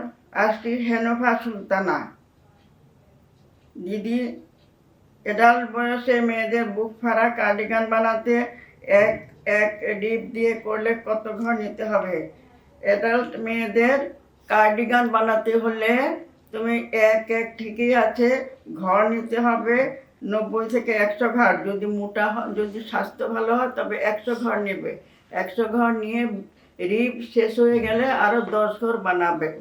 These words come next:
বাড়াবে। এরপর তুমি, উম, উপর দিকে চলে যাবে।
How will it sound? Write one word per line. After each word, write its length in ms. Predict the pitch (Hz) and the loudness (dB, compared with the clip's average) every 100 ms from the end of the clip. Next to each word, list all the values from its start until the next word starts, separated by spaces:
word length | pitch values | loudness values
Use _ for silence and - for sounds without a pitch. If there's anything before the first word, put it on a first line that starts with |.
| - | -12
বাড়াবে। 800 | 104 170 175 190 185 156 139 - _ _ _ _ _ | -12 0 2 2 0 -2 -6 -10 _ _ _ _ _
এরপর 400 | 196 214 214 233 233 | 0 0 2 0 0
তুমি, 400 | 220 233 302 349 - _ | -4 -2 -4 -8 -16 _
উম, 680 | - 190 220 196 190 185 359 - | -12 -10 -8 -6 -6 -8 -10 -10
উপর 300 | 208 - 202 | -12 -8 -8
দিকে 440 | 180 202 240 294 - - _ _ | -8 -2 0 0 -2 -14 _ _
চলে 260 | 202 180 160 | -6 -4 -2
যাবে। 420 | 170 156 156 | -2 0 -4